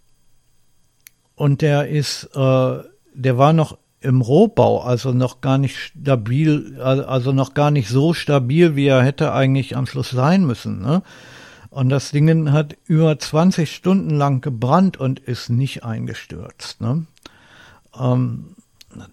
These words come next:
war zwar hinterher eine Ruine, aber ist nicht eingestürzt, ne? Und das, äh, ja,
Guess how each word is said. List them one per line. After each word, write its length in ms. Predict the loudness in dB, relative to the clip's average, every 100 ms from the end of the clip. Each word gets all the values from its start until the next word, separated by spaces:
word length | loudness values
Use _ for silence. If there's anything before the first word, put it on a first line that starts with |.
| -6
war 180 | -6 -4
zwar 200 | 0 2
hinterher 460 | 2 2 0 0
eine 120 | 0
Ruine, 560 | 0 -2 0 4 4 4
aber 300 | 2 0 0 _ _ _ -20 _ -16 -16 -16 _ _ _ _ _ _
ist 220 | -6 -2
nicht 180 | 0 0
eingestürzt, 880 | 0 0 0 -4 -12 -14 -16 -16 -8
ne? 260 | -6 -4 -6 _ _ _ -20 -20 -20 -20 -20 -4
Und 480 | 0 2 0 -4 -16 _ _ _ _ _ _ _ _ _
das, 800 | -14 -12 -2 -2 0 -4 -14 -18 _ _ _ _ _ _ _ _ _ _ _ _ _ -20 _ _ _ _ _ _ _ _ _ _ _ _ _ -8
äh, 460 | -4 -2 -4 -6 -12 -16 -20 -20 -20 _
ja, 560 | -6 -4 -4 -6 -10